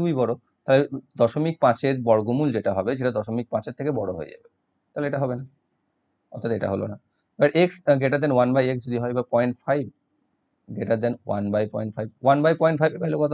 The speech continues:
হবে? টু, তাহলে এটাও হলো না। থ্রি এক্স এর কিউব মানে হচ্ছে পয়েন্ট ফাইভ এর কিউব is greater than পয়েন্ট ফাইভ এর স্কয়ার। এই ক্ষেত্রে দেখো, পয়েন্ট ফাইভ এর কিউব মানে হয়ে যাবে পাঁচ পাঁচে একশো পঁচিশ, মানে পয়েন্ট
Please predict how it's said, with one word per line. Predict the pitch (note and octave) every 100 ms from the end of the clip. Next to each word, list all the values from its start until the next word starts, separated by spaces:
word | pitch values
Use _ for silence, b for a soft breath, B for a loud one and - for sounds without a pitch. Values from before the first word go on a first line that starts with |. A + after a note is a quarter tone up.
| B2
হবে? | F#2+ - _ -
টু, | B2 B2 _ _ _ _ _ _ _
তাহলে | B2 A#2+ A2+
এটাও | A#2+ A#2+
হলো | A2+ A2+
না। | A2+ A2+ _ _ _ _ _ _ _ _ -
থ্রি | F3+ E3
এক্স | E3 -
এর | F3 E3
কিউব | E3+ D#3
মানে | D3
হচ্ছে | D3+ -
পয়েন্ট | C3+ C#3+ C3+
ফাইভ | C3 C3
এর | C#3 C3+
কিউব | C#3+ D3+ - _ _ _ _ _ _ _ _ _ -
is | C3 B2+
greater | B2 B2+ B2
than | B2+ A#2+
পয়েন্ট | A#2 A#2+ A#2
ফাইভ | A#2 A2+ A2+
এর | - _ _ _ _ _ _ _ _ -
স্কয়ার। | _ B2+ C3+ - _ _ -
এই | E3+
ক্ষেত্রে | F#3+ F#3+ G3
দেখো, | G3 F#3
পয়েন্ট | D#3+ F3 E3+
ফাইভ | D#3+ E3+
এর | E3+
কিউব | - F#3+ E3+
মানে | E3+
হয়ে | E3 E3
যাবে | D3 D3+
পাঁচ | C#3+ C#3
পাঁচে | D#3 D3 E3 D#3+ _ _ - C3
একশো | C3 D#3
পঁচিশ, | D#3+ D#3
মানে | D#3 -
পয়েন্ট | D3 C#3+